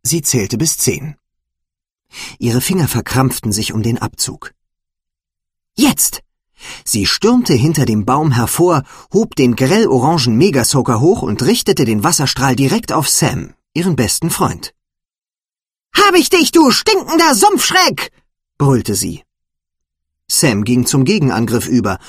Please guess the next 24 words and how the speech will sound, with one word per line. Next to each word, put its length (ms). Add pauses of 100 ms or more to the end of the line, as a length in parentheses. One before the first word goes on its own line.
(180)
und 180
feuerte 400
nun 180
ebenfalls 540
eine 220
Ladung 400
Wasser 280
auf 160
sie. 280 (1120)
Sophie 420
kreischte 540
los 340
und 220
dann 160
lieferten 420
sich 160
die 120
beiden 280
eine 160
Verfolgungsjagd 1040
quer 260
durch 220
den 160
Garten, 420